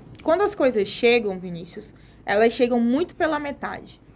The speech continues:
A sociedade brasileira, ela tem um grande problema que é não ler tudo que tá no papel, né?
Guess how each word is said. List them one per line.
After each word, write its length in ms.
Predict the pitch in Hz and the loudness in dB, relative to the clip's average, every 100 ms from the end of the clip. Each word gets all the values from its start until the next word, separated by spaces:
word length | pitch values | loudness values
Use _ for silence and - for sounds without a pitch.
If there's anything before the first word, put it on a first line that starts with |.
| - - _ - | -20 -20 _ -2
A 220 | 202 202 | 2 2
sociedade 540 | 233 269 262 240 269 | 0 0 2 2 2
brasileira, 520 | 254 226 196 196 220 214 | 0 -2 0 -2 0 0
ela 100 | 208 | -2
tem 140 | 208 | -4
um 60 | 196 | -2
grande 300 | 220 277 - | 0 -2 -2
problema 360 | 208 208 226 | -2 0 -2
que 320 | 226 - 208 | -4 -10 -6
é 140 | 196 196 | -4 -4
não 440 | 196 208 254 294 | -2 2 2 4
ler 180 | 233 240 | 4 4
tudo 280 | 247 240 240 | 2 -8 -8
que 100 | - | -8
tá 140 | 240 | -6
no 80 | 240 | -4
papel, 340 | 240 - - - - - - - - - - _ - - 196 | -4 -6 -12 -18 -20 -20 -20 -20 -20 -20 -20 _ -20 -14 -4
né? 300 | 185 185 | -2 -2